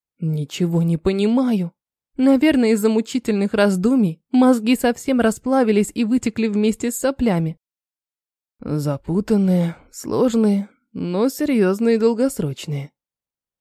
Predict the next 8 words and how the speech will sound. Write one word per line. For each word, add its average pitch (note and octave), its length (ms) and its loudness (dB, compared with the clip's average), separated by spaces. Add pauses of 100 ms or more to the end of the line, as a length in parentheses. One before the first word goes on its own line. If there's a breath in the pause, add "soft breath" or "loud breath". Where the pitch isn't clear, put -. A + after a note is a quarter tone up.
(200)
С - 100 -18
каждым G3 460 0
произнесённым A3 760 0
словом G#3 460 -2
Кэмерон B3 460 0
приближается G#3 680 -2
ко - 160 -8
мне. F#3+ 340 -2